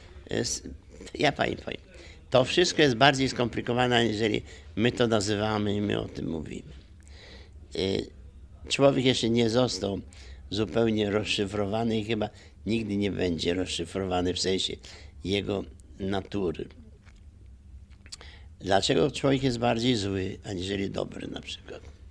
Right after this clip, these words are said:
Nie wiadomo. Coś jest w tym, że, że jednak to jest łatwiejsze. To jest, że to jest łatwiejsze dla,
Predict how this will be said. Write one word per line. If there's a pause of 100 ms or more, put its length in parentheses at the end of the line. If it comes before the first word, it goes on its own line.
(100)
Nie
wiadomo. (800)
Coś
jest
w
tym, (680)
że, (320)
że
jednak
to
jest
łatwiejsze. (600)
To
jest,
że
to
jest
łatwiejsze (560)
dla,